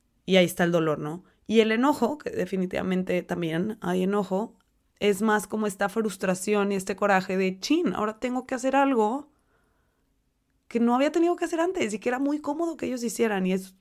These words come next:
es, es como este: "Ay, síguelo haciendo tú. Estaba muy rico cuando lo hacías tú", ¿no? Y no solo eso. O sea, aparte de que están los papás al poner, al poner este límite,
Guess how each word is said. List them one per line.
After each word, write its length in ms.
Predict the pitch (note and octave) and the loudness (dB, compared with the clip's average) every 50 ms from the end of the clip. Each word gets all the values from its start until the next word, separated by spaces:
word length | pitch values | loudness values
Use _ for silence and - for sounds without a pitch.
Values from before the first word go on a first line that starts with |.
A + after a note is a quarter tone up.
| _ _ - | _ _ -16
es, 340 | F#3 F#3 - - - - _ _ _ _ _ _ _ _ _ | -16 -16 -16 -18 -20 -20 _ _ _ _ _ _ _ _ _
es 120 | - - - | -20 -16 -8
como 220 | - A#3 A#3 B3 | -4 -4 -2 -2
este: 400 | A#3 A#3 - B3 A#3+ A#3+ A#3 - | -2 -4 -2 -2 -2 0 0 -2
"Ay, 300 | - - A3+ - - D4 | -4 -6 -6 -2 -2 -2
síguelo 320 | C#4+ - A#3 A#3 C#4 D4+ E4+ | -2 -2 -4 -4 -4 -2 -2
haciendo 300 | E4 E4 D#4 D#4 F4 F4 | -2 -2 -2 -2 -2 -4
tú. 500 | - C#4+ D4+ D#4+ E4+ F4 D4+ G#3 G#3 - | -2 -2 -2 -2 -2 -2 -4 -4 -6 -10
Estaba 300 | - F#3 - G#3+ G#3+ A#3 | -10 -6 -4 -4 -2 -2
muy 460 | B3 A#3+ A#3+ B3+ C#4 C#4 C4+ C#4 - _ _ - | -2 -2 -2 -2 -2 -4 -6 -10 -14 _ _ -16
rico 440 | - - - A#3 B3 - - E3+ - | -12 -6 -4 -4 -4 -2 -4 -4 -4
cuando 220 | - - - - - | -6 -10 -12 -10 -12
lo 80 | - | -12
hacías 300 | - - - - - - | -14 -16 -16 -18 -20 -20
tú", 180 | - - D#3 - | -16 -14 -14 -12
¿no? 240 | - D#3+ - F#3+ F#3 F#3+ _ _ _ _ _ _ _ _ _ _ _ _ _ _ _ _ _ _ _ _ _ _ _ _ - | -12 -14 -16 -16 -18 -20 _ _ _ _ _ _ _ _ _ _ _ _ _ _ _ _ _ _ _ _ _ _ _ _ 2
Y 120 | C#4+ D4 | 2 4
no 180 | D4 D4+ D#4+ D#4+ | 4 4 4 2
solo 320 | - D#4+ D4+ C#4 C4 A#3 | 4 4 4 4 4 2
eso. 320 | G#3+ F#3+ F#3 - - - - _ - - | 0 0 -2 -6 -12 -14 -16 _ -16 -10
O 100 | - G3 | -10 -6
sea, 160 | F#3 G#3+ G3 | -4 -2 -2
aparte 760 | G3 F#3+ - - A3 A3+ A#3+ B3 A#3+ - B3 B3 C#4+ D#4+ D#4+ - - - _ _ _ _ _ _ _ | -4 -2 -2 0 0 2 0 0 -2 -2 -2 -2 -2 -4 -8 -14 -20 -20 _ _ _ _ _ _ _
de 240 | - F3+ F#3+ F#3+ F#3 | -8 -4 -4 -4 -4
que 80 | - F#3+ | -4 -6
están 480 | F#3 F#3+ - F#3+ F3+ F3 F#3 F#3+ F#3 F#3+ | -6 -2 2 2 4 4 4 2 0 0
los 200 | G3 G#3 A3 - | -2 -4 -4 -4
papás 320 | - G3 F#3 - F3+ E3 | -6 -6 -4 -4 -2 -2
al 100 | F#3+ F#3 | -4 -4
poner, 280 | F#3 G3 F#3 F3+ F3 - - | -4 -4 -4 -4 -6 -6 -6
al 140 | F3 E3+ E3 | -6 -6 -6
poner 260 | - E3 E3+ E3 E3 | -6 -8 -6 -6 -8
este 180 | E3 - F#3+ | -8 -8 -6
límite, 500 | F#3 F#3 F3+ F3+ F3+ F#3 F3+ F3+ - - | -4 -2 -2 -2 -2 -2 -2 -2 -4 -8